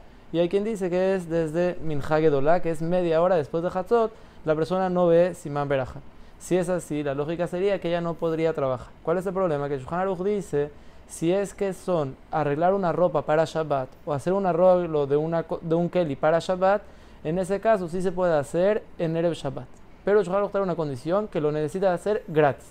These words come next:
Por cuanto que es para Shabbat, no, él no necesita ganar, que él se lo haga al otro gratis. Pero hay una alajá más en el Shulchan Aruch.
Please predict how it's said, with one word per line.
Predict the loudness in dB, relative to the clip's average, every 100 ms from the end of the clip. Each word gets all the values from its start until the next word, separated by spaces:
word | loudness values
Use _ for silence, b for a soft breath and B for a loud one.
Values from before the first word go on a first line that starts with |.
| -20 B B B
Por | 2
cuanto | 4 6
que | 4
es |
para | 6 4
Shabbat, | 6 2 4 2 2 -4
no, | 0 0
él | 4 4
no | 6
necesita | 4 2 4 4
ganar, | 4 2 2
que | 2
él | 0
se | 2
lo | 4
haga | 6 6
al | 6
otro | 4 2 0
gratis. | 0 -4 -6 -20 -20 B B B B B
Pero | 2 4
hay | 6
una | 4 2
alajá | 2 2 2
más | 2 2
en | 2
el | -4
Shulchan | -4 -6 -4
Aruch. | -4